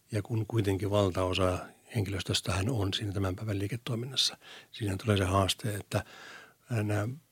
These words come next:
perusliiketoiminnassa olevat voivat hyvinkin kokea monta kertaa sen, että ei, toi puhuu koko ajan tästä uudistumisesta, eikä kiinnitä, eikä puhu meille,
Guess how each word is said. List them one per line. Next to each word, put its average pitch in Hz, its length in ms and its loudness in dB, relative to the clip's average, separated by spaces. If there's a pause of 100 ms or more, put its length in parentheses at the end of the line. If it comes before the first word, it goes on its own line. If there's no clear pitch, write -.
(100)
perusliiketoiminnassa 107 880 4
olevat 107 280 4
voivat 120 540 -2
hyvinkin 113 600 6
kokea 101 420 0
monta 104 280 -2
kertaa 101 400 -4
sen, 101 280 -2
että 101 340 -4 (540)
ei, 135 140 2 (800)
toi 110 180 4
puhuu 117 280 4
koko 107 220 2
ajan 98 200 4
tästä - 200 0
uudistumisesta, 113 800 0
eikä 120 240 0
kiinnitä, 107 420 -2 (300)
eikä 107 200 0
puhu 117 460 8
meille, 98 600 6